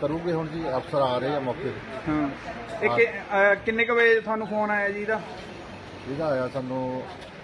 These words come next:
Speaker 1: ਵੀਹ ਕੁ ਮਿੰਟ ਪਹਿਲੋਂ ਆਇਆ।
Speaker 2: ਤੁਸੀਂ ਪੀ ਸੀ ਆਰ ਮੁਲਾਜ਼ਮ ਹੋ ਜੀ?
Speaker 1: ਹਾਂਜੀ, ਹਾਂਜੀ, ਪੀ ਸੀ ਆਰ।
Speaker 2: ਤੁਸੀਂ
Speaker 1: ਤੇ ਆ ਕੇ ਦੇਖਿਆ ਤੇ ਵੀ ਇੱਥੇ ਮਤਲਬ ਸਿਰ ਤੇ ਖੂਨ ਚੱਲ ਰਿਹਾ ਜੀ।
Speaker 2: ਹਾਂਜੀ।
Speaker 1: ਉੱਚ ਅਧਿਕਾਰੀ ਅਫਸਰਾਂ ਨੂੰ ਦੱਸ ਦਿੱਤਾ, ਐਸ ਐਚ ਓ ਸਾਹਿਬ ਪਹੁੰਚ ਰਹੇ ਆ ਮੌਕੇ ਤੇ, ਡਿਪਟੀ ਸਾਹਿਬ ਆ ਰਹੇ ਆ।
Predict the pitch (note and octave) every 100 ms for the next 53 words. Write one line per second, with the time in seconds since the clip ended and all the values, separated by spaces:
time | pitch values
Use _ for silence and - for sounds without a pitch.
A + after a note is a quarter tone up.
0 | A2+ C#3 F3 E3+ D3 C#3+ C#3+ D3 G2 F2
1 | - - F#3 F3 G3+ F#3+ F#3 A#3+ A#3 A3+
2 | G#3 G#3 G#3 G3+ C3+ C3+ B2 A2+ A#2+ A2
3 | A#2 G#2 F#2+ C#3+ F3 - A#2+ A#2+ B2 B2
4 | B2 B2 - B2+ B2 B2 B2+ A#2+ - A#2+
5 | A#2 A#2 A#2 A2 - A#2+ A2+ - A#2 A#2
6 | A2+ A2 A2+ G#2 G2+ A2 A2+ A2 A#2+ -
7 | - D3 D3 C#3+ C3+ A#2+ B2+ - - C#3+
8 | C#3 D3+ C#3+ D#3 C#3+ C3+ B2 C3+ C3 B2
9 | A2+ G#2 C3 C3 B2+ A#2 B2+ B2+ C3 B2
10 | B2+ C#3 C#3 A#2+ A2+ - A#2 C3 G#2+ G#2
11 | A#2 A#2 A#2+ A#2 G2 G2